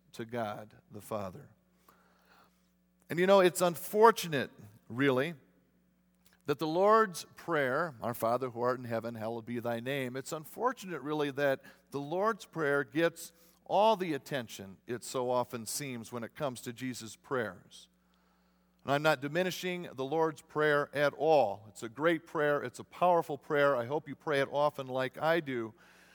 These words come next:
But John seventeen is no less. But you never hear of that prayer, really, of Jesus. At least I haven't in my forty-five years.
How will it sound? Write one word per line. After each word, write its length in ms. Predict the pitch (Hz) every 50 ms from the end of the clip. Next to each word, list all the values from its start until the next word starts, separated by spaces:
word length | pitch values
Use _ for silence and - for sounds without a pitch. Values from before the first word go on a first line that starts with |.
| - - - - - _ -
But 100 | 156 147
John 300 | 131 185 202 214 214 196
seventeen 720 | - - 208 196 190 170 143 - 208 220 220 214 196 135
is 280 | 110 151 147 123 120
no 260 | 151 175 180 180 185
less. 760 | 180 175 185 196 196 175 139 107 95 - - - - - - -
But 300 | - 143 151 143 147 _ _ _ _ _ _ _ _ _
you 100 | - 165
never 200 | 175 196 196 190
hear 420 | 190 - - 220 247 247 196 139 120
of 280 | - 107 127 120 113
that 260 | 135 135 127 110 - -
prayer, 420 | - 156 151 135 123 113 110 104 -
really, 440 | 113 131 147 151 131 120 110 104 -
of 200 | 110 117 113 104
Jesus. 480 | - 131 131 127 120 123 165 180 165 147
At 100 | 123 127
least 260 | 151 151 135 - -
I 200 | 143 156 170 170
haven't 480 | 151 135 135 127 139 147 151 139 -
in 100 | 127 123
my 220 | 127 127 127 131 127
forty-five 640 | - - 135 131 131 123 110 - 131 127 120 117 110
years. 540 | 113 113 113 107 107 135 170 175 - -